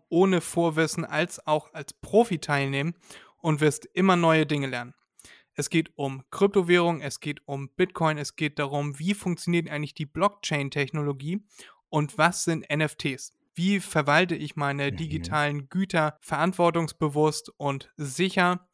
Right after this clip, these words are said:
Speaker 1: Es handelt sich hierbei nicht um Finanzberatung, Erik. Jeder entscheidet selber,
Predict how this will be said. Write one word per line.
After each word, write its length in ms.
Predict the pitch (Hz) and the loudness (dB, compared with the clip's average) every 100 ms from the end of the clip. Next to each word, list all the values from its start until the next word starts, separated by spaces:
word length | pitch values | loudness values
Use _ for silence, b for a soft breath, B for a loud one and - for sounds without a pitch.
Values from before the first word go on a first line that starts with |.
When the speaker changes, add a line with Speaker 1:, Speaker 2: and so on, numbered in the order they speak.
| - | -12
Speaker 1:
Es 140 | - | -2
handelt 260 | 165 185 165 | 2 2 0
sich 140 | 156 | -2
hierbei 240 | 151 135 | -2 -4
nicht 260 | 139 165 - | -2 -2 -2
um 100 | 180 | -4
Finanzberatung, 760 | - 175 220 - 135 135 135 135 | -2 -2 -2 -2 -2 -2 -4 -6
Erik. 300 | 135 143 - _ | -4 -6 -8 _
Jeder 280 | - 160 196 | 0 2 4
entscheidet 640 | 165 - 151 151 151 143 - | 2 0 2 2 0 -4 -10
selber, 720 | 143 135 151 165 165 160 165 | -8 0 0 2 2 2 -2